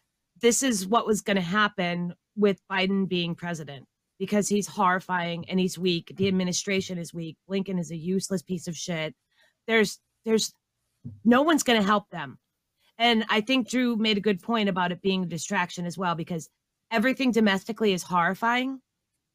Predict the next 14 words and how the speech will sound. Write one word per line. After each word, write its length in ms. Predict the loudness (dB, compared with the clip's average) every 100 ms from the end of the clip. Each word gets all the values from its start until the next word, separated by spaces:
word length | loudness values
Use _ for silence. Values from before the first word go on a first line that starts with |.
| -4
And 480 | 2 2 2 0 -6 _ _ _ _ _ _ _
if 200 | -4 2
we 120 | 2 4
get 220 | 4 4
into 240 | 2 2
a 100 | 0
war, 760 | 2 6 6 6 2 0 -2 -8 -2
that'll 280 | 0 2 2
be 140 | 2
a 20 | 0
distraction. 640 | -4 -2 -2 -2 -6 -8
Plus 260 | -2 -2
the 140 | 0 0
warmongers' 840 | 2 2 2 0 -2 -4 -4